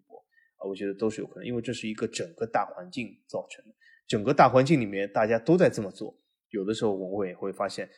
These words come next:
如果大家都在这么做的时候，你不这么做，反而成了一个异类，啊，所以我觉得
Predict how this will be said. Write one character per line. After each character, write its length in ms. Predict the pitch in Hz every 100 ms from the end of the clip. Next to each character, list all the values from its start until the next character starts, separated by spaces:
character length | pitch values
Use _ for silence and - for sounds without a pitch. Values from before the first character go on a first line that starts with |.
| _ _
如 140 | 113
果 120 | 120 117
大 160 | 120
家 100 | 117
都 140 | 123 143
在 100 | 113
这 140 | 123
么 100 | 104
做 180 | - 110
的 80 | 98
时 140 | -
候， 80 | 101
你 200 | 101 98
不 180 | 98 123
这 140 | 170
么 100 | 107
做， 240 | - 104 - _ -
反 160 | 107 87
而 140 | 95
成 180 | - 98
了 80 | 92
一 60 |
个 80 | -
异 240 | - 98
类， 60 | 90
啊， 320 | - _ - - -
所 180 | - 107
以 80 |
我 100 | 101
觉 140 | 101
得 120 | 104